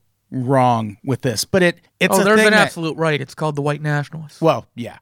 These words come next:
Speaker 1: It's, it's a thing that has to happen for this country to get back to, uh, being a decent place for everyone to live, which it's not right now.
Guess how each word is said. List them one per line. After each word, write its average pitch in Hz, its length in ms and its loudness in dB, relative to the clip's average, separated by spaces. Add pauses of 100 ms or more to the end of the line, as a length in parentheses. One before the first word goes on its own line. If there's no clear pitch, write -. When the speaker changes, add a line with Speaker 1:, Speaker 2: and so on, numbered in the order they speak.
(120)
Speaker 1:
It's, 196 240 -4
it's 214 220 0
a 214 80 2
thing 220 480 0
that 170 400 4
has 147 420 0
to 127 100 -4
happen 139 460 0
for 135 160 -6
this 127 200 -4
country 131 520 0
to 123 540 -2 (240)
get - 260 -4
back 143 380 0
to, 135 640 -4
uh, 143 340 2
being 143 500 2 (280)
a 160 120 4
decent 170 480 0
place 175 320 0
for 175 160 2
everyone 165 460 0
to 165 100 0
live, 151 460 0 (140)
which 139 180 -4
it's 160 120 -6
not 190 260 0
right 107 200 -4
now. 104 280 -8